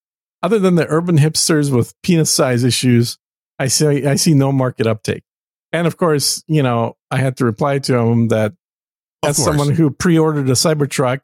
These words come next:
Speaker 1: and I'm now seriously eyeing the Hummer, I, I will appreciate the right to the cell phone, uh, area. <laughs>
Speaker 2: Why not both? I mean, there you go.
Speaker 1: <laughs> Uh, yeah. Well, uh, that's,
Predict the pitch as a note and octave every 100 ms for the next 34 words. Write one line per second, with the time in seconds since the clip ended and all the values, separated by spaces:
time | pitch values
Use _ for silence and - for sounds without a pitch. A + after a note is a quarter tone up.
0 | - C#3+ C3+ B2 B2+ B2+ B2+ - D3+ D3
1 | D3+ B2+ C#3+ C#3+ C3+ A#2+ C3+ E3 A#2 A2+
2 | - _ _ _ _ _ - D3+ D3 D#3
3 | D3+ C#3+ - E3 - D#3+ C3 B2+ C3 C3
4 | - B2 A2+ B2+ A#2+ A2+ G#2 G#2 G#2 G#2
5 | G#2 C3 A#2 A#2 A#2 - _ - D#3+ G#3+
6 | G#3 A3 A3+ F2 - B2+ A#2 G#2 B2 C#3+
7 | C#3 G#3 D#3+ C3+ - _ _ _ _ _
8 | _ _ _ _ D#3+ D#3+ C#3 A2+ G#2 _
9 | - G#3+ G#3+ G#3 G3 F3 D#3 C3 F#3 C4+
10 | C3 G#2 - E3 F3 A#3 D3 C#3+ D3+ -